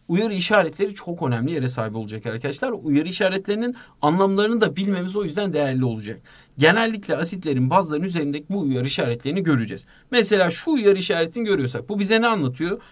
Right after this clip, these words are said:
Arkadaşlar aşındırıcı bir madde olduğunu söylüyor. Dolayısıyla bunu cildimizden ve metal yüzeylerden uzak tutmamız gerektiğini anlayacağız onunla çalışırken. Çok dikkatli olacağız. Ünlem işaretini görüyorsak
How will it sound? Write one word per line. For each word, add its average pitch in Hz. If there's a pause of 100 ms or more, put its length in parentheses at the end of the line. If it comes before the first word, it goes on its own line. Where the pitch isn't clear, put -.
(160)
Arkadaşlar 165 (100)
aşındırıcı 208
bir 208
madde 180
olduğunu 143
söylüyor. 101 (440)
Dolayısıyla 180 (260)
bunu 208 (220)
cildimizden 196
ve 190
metal 196
yüzeylerden 156
uzak 147
tutmamız 117
gerektiğini 135
anlayacağız 151
onunla 131
çalışırken. 151 (240)
Çok 202
dikkatli 127
olacağız. 117 (320)
Ünlem 208
işaretini 226
görüyorsak 202